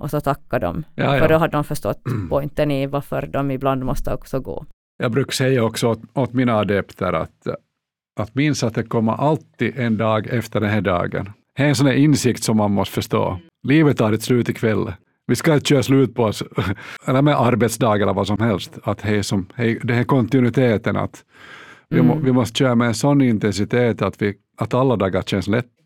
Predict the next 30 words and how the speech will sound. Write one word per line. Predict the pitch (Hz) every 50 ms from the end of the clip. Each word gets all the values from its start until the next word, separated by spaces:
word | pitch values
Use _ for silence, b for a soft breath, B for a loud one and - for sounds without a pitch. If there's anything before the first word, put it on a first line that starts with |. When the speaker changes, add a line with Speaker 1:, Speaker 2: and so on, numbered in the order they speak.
| _ -
Speaker 2:
På, | 135
alltså | - 139 117 113 104
som | 107 113 98 98
på | 87 - 104
ett, | 90
Speaker 1:
Mm. | - - _ _ -
Speaker 2:
på | -
ett | 101 -
bra | 101 98 92 90
sätt. | - - 117 - - - _
Så | - - 135
att | 117 104 - 143 -
det | 135 131 123
ska | - -
inte | 139 120 -
vara | 143 113
för | 123 143
hårt, | 117 120 143 151 143 135 127 120 110 - _ _ - - -
men | - 117 120 120
inte | 113 - -
heller | 127 131 131 120 113
som | 107 - 113 107 104 104 101 B B B B B B B _ _ _ _ _ _ _ _ _ _ _ _ _ -
helt | - - 135 139 127
för | - 117
sakta | 107 - 117 101 - - 110
heller, | 95 92 92 92 90 90 92 92 92
utan | 87 - 104
som | 90 117 110 110 -
passlig | - - 147 127 - - 120 98
belastning. | - 92 87 87 - - - - 107 98